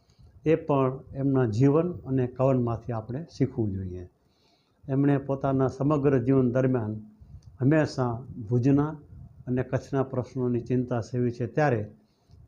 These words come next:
એમની પુણ્યતિથિ પ્રસંગે એમને નતમસ્તકે શ્રદ્ધાંજલિ.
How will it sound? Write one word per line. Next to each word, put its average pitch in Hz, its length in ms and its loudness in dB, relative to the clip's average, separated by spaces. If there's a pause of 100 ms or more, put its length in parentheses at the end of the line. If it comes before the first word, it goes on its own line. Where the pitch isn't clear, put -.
(120)
એમની 127 160 0
પુણ્યતિથિ 135 600 0
પ્રસંગે 113 720 -6 (380)
એમને 120 180 0
નતમસ્તકે 113 1040 -4
શ્રદ્ધાંજલિ. 95 640 -6